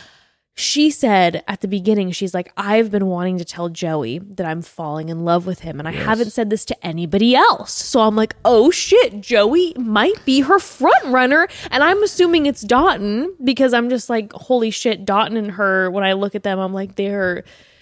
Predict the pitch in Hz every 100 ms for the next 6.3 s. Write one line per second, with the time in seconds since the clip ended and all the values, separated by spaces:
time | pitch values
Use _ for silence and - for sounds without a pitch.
0 | _ _ 214 233 196 - - 233 233 220
1 | 202 - 214 202 226 - 226 214 - 240
2 | 233 214 208 175 214 220 208 208 247 294
3 | 196 190 - _ _ _ _ _ _ _
4 | 220 214 - 240 233 254 294 220 - 190
5 | 202 190 175 190 196 208 202 180 202 226
6 | 180 202 254